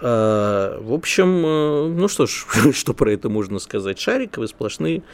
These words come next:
шарики. Вот, кстати, еще новость о газе и вообще об энергоносителях. Не менее двадцати восьми эстонских компаний обратились в мид республики с просьбой о временных исключениях из запрета на импорт российских энергоносителей,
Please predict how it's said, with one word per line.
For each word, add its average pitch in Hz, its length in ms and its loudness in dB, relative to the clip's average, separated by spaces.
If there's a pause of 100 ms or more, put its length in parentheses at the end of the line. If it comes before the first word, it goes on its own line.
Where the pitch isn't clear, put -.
(180)
шарики. - 360 2
Вот, - 160 4
кстати, 202 340 2
еще 170 340 2
новость 147 440 0
о 151 100 4
газе 101 480 4 (380)
и 123 100 0
вообще 123 320 6
об 104 100 2
энергоносителях. 104 840 -2
Не 170 180 8
менее 220 440 6
двадцати 175 600 0
восьми 190 480 2
эстонских - 640 0
компаний 165 640 2 (360)
обратились 135 600 2
в 139 40 2
мид 156 240 4
республики 190 540 -4
с - 100 -4
просьбой 170 420 6
о 127 40 6
временных 147 360 2
исключениях 131 600 0
из 113 80 0
запрета 117 420 2
на 113 100 2
импорт 113 340 0
российских 110 500 -4
энергоносителей, 113 880 -2